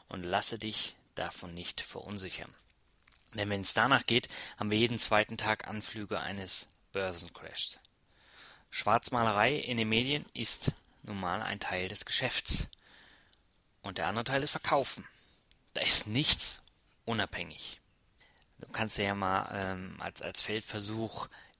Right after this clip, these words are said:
die N T V Börsen-App runterladen und dann zählst du mal einen Monat lang, wie oft der Crash kommt und wie schlimm alles ist. Du wirst dich wundern. Also ich, ich schätze jetzt mal, das sind über fünfzig Prozent, zumindest war es im letzten,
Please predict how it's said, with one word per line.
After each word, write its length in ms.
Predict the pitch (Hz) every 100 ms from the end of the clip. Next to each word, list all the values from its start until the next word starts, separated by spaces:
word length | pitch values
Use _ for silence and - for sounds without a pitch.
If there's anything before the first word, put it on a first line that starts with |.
| -
die 260 | 95 87
N 140 | 78 113
T 120 | 104
V 220 | - 92
Börsen-App 640 | - 101 131 117 95 87 -
runterladen 800 | 104 95 90 85 85 92 123 139 -
und 100 | 107
dann 120 | 107
zählst 260 | 143 147
du 60 | 123
mal 80 | 95
einen 280 | - 147 170
Monat 360 | 151 151 151
lang, 320 | 107 107 139 - - -
wie 120 | - -
oft 340 | - - -
der 80 | 104
Crash 420 | - 113 127 -
kommt 400 | - 180 165 -
und 160 | 113 101
wie 60 |
schlimm 340 | 104 - 113 98
alles 280 | 80 80 -
ist. 280 | - - _ _ _ _ _ _ _ _
Du 80 | 98
wirst 180 | 98 -
dich 180 | 95 143
wundern. 340 | 165 101 82 - -
Also 360 | - 92 87 - - - - - - _ _ _ - - -
ich, 120 | -
ich 140 | - -
schätze 320 | 127 - -
jetzt 200 | 87 -
mal, 280 | 87 85 80 - - - -
das 140 | -
sind 140 | - -
über 240 | 127 139
fünfzig 480 | - 131 - 104 -
Prozent, 420 | - - 107 92
zumindest 340 | 101 101 101
war 80 | 98
es 140 | 95 92
im 80 |
letzten, 560 | 90 92 - 101 98